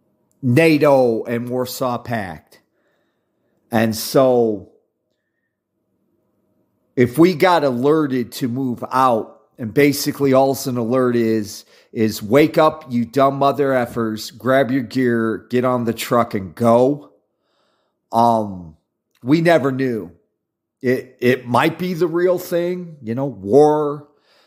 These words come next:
might have been declared or not declared in the case of our government,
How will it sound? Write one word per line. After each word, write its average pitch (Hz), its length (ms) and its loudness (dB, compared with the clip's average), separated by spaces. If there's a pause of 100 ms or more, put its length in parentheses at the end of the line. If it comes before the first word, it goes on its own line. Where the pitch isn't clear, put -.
(100)
might 110 280 0
have 165 100 0
been 165 160 0
declared 180 640 -2
or 101 500 -4
not 135 320 -2
declared 113 560 -4
in 104 80 -12
the 101 80 -10
case 120 320 -2
of 104 140 -2
our 147 160 2
government, 104 540 -6